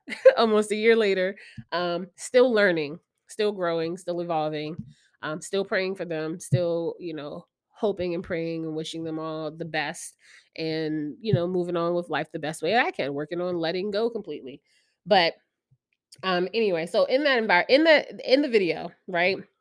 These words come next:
um, a lot of things triggered, triggered thoughts in my mind because, like, I am a person who real-, I realized that I have always had people,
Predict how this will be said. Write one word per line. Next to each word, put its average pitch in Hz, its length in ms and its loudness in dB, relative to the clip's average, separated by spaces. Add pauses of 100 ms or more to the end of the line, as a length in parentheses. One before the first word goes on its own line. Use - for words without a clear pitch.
(240)
um, 170 540 -2 (680)
a 214 60 4
lot 233 160 8
of 254 100 0
things 226 220 0
triggered, 190 380 -2 (160)
triggered 208 480 -2
thoughts 190 240 -2
in 190 80 -4
my 175 140 -4
mind 170 420 -4
because, 175 720 -2 (400)
like, 180 300 -4
I 277 380 2
am 208 180 -6
a 202 60 -8
person 208 500 -8 (100)
who 185 520 -6 (840)
real-, 226 280 2
I 208 140 0
realized 220 420 0
that 196 200 -2
I 220 460 0
have 180 640 -2 (260)
always 226 400 0
had 185 580 -2
people, - 520 -14